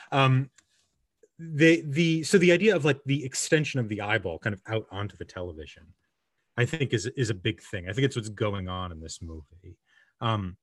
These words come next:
and, and so your, like, your ability to see or what you can see or what you can consume moves away from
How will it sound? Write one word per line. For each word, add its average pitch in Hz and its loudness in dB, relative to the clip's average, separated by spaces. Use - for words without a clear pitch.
and, 143 2
and 151 2
so 160 4
your, 147 2
like, 123 -2
your 123 0
ability 110 -2
to 98 -10
see 110 -4
or 95 -4
what 92 -6
you 110 -8
can 95 -10
see 95 -8
or 87 -10
what 92 -10
you 101 -16
can 95 -14
consume 95 -4
moves 135 2
away 113 -2
from 92 -8